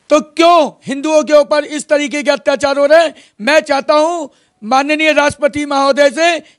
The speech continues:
कि ऐसी सरकार, बीजेपी सरकार बर्खास्त होनी चाहिए, जो हिंदुओं की नहीं सुन रही है।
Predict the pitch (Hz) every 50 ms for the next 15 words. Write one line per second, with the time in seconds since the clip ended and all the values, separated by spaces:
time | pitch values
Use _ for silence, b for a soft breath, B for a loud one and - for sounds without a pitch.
0 | b - 285 285 285 294 285 - 311 294 - 294 277 - - 294 311 277 240 285
1 | 262 294 285 - 285 254 196 262 247 - 285 285 220 262 254 233 - 262 294 285
2 | 226 285 285 285 285 226 294 302 320 339 349 330 - b b b b _ - 220
3 | 294 285 220 254 294 302 320 320 320 - 302 302 302 294 285 285 226 285 285 269
4 | 285 294 311 320 320